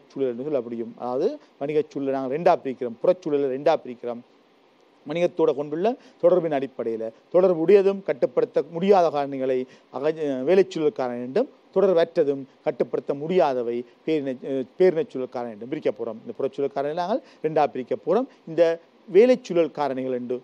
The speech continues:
ஒரு பகுதியை பார்க்க போறோம். ரெண்டாவது பொது பேரினச் சூழல் என்று ரெண்டா பிரிச்சு பார்க்க போறோம். இது புறச்சூழல் காரணிகள் என்ற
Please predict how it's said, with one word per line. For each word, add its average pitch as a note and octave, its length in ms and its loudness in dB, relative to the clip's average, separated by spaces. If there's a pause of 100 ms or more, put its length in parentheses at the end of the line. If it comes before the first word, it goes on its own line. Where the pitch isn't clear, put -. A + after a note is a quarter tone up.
ஒரு E3+ 140 2
பகுதியை D3 260 2
பார்க்க A#2 340 -8
போறோம். A#2 220 -8 (260)
ரெண்டாவது C3+ 420 0 (340)
பொது E3+ 180 2
பேரினச் C#3 360 0
சூழல் A2+ 160 -12
என்று D3 160 -2
ரெண்டா C#3+ 260 -4 (200)
பிரிச்சு C3 280 -6
பார்க்க C3 300 -8
போறோம். A2 200 -12 (140)
இது E3 340 -2 (200)
புறச்சூழல் C#3 520 -2
காரணிகள் B2 320 -10
என்ற F#3+ 240 -2